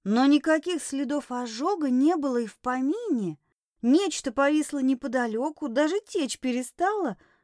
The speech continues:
Мой жест ошарашил его. «Прости, не предупредил, это инициация», подал голос Танос. «Не бойся, ты не повредишься, попробуй ещё раз.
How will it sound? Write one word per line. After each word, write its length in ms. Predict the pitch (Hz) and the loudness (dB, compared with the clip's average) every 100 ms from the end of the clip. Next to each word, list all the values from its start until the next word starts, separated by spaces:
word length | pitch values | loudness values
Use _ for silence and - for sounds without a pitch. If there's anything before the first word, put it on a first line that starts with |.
| _ | _
Мой 320 | 226 254 302 311 | 0 4 4 4
жест 440 | 285 320 254 - | 2 2 0 -2
ошарашил 720 | 214 - 262 277 226 - 220 | -6 -4 -2 0 0 -2 -4
его. 460 | 214 202 190 185 160 _ _ _ - | -4 -4 -4 -4 -6 _ _ _ -2
«Прости, 560 | 226 233 - - 269 | 2 2 0 -2 2
не 160 | 240 226 | 4 2
предупредил, 960 | - 233 233 247 277 285 247 277 254 202 | 0 -2 -2 -4 -4 -4 -2 -2 0 0
это 380 | 208 233 220 220 | 0 0 0 2
инициация», 1160 | 226 240 - 247 262 285 247 - 196 170 151 - _ _ _ _ _ | 2 0 0 -2 0 0 -4 -6 -6 -4 -6 -12 _ _ _ _ _
подал 400 | 269 285 254 262 | 0 2 2 0
голос 340 | 240 269 262 - | 0 0 0 -2
Танос. 540 | 285 240 196 170 - - _ _ _ _ _ - | 0 0 0 -2 -6 -20 _ _ _ _ _ -2
«Не 240 | 220 240 | 2 4
бойся, 580 | 214 208 302 269 208 220 | 2 2 2 0 -2 -6
ты 140 | 202 254 | -2 2
не 140 | 262 | 2
повредишься, 880 | 285 285 320 359 330 262 - - 196 | 2 0 0 0 0 0 0 -6 -2
попробуй 720 | 294 349 440 415 262 233 226 | 0 0 2 2 2 0 -2
ещё 340 | 240 - 320 | -4 -2 -2
раз. 320 | 208 175 - | -2 -4 -8